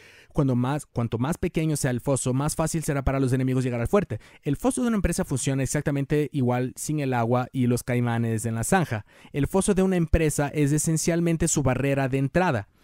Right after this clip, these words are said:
¿Qué tan difícil es para una nueva empresa entrar y tomar el lugar de su empresa?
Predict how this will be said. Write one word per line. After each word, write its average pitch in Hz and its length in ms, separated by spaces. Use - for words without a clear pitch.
¿Qué 185 140
tan 196 180
difícil 185 400
es 170 80
para 170 160
una 160 140
nueva 143 260
empresa 139 380
entrar 135 480
y 170 100
tomar 127 280
el 127 60
lugar 123 300
de 131 80
su 143 160
empresa? 139 640